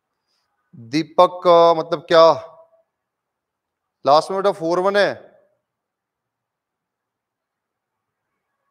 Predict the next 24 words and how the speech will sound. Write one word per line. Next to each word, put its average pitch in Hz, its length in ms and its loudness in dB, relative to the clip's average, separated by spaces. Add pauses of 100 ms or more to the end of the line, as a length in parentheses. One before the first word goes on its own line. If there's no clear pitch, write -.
(1080)
अच्छा 139 320 -6
ठीक 143 280 -12
है, 117 160 -8
मैं 139 220 -8
भी 160 80 -8
देता 151 200 -8
हूँ, 151 80 -10
board 139 240 -10
पे 143 60 -12
लिख 127 120 -16
देता 117 220 -14
हूँ 123 80 -14
इसको। 180 160 -20
पहले - 640 -14
इसको 175 180 -8
देख 160 160 -8
लेते 165 160 -10
हैं 180 80 -10
क्या 165 140 -2
options 127 340 -12
हैं 110 60 -8
आपके, 104 280 -16
ठीक 127 260 -12
है। 220 80 0